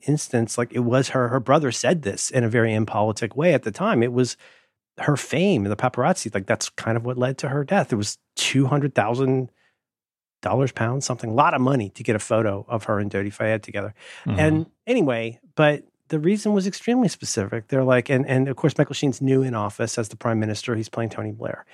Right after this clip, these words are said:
Speaker 1: And he's like, um, "You know, uh, you know, sh-" a lot of people are asking, "Can we fly the flag at half staff at Buckingham Palace?" And, and they're all like, "N-, no."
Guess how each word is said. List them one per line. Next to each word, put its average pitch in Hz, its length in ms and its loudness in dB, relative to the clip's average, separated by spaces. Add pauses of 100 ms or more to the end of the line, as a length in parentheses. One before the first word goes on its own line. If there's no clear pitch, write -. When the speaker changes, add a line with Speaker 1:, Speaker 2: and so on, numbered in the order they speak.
(280)
Speaker 1:
And 131 120 -2
he's 131 220 2
like, 123 300 0
um, 107 360 0 (240)
"You 139 60 -2
know, 123 360 2
uh, 117 220 2
you 117 160 -2
know, 110 80 -2
sh-" - 140 -8 (220)
a 123 40 -20
lot 120 100 -2
of 113 80 -2
people - 220 -4
are 113 40 4
asking, 107 400 -2 (100)
"Can 117 120 -4
we 98 160 -4 (160)
fly 110 220 -4
the 104 80 -8
flag 101 300 -2
at 95 100 -4
half 95 260 -4
staff - 580 -6
at 101 160 -6
Buckingham 101 480 -4
Palace?" 131 540 -4 (480)
And, 143 220 4 (120)
and 135 360 2 (460)
they're 165 180 4
all 160 160 -2
like, 147 280 0 (880)
"N-, 165 320 2
no." 262 480 -4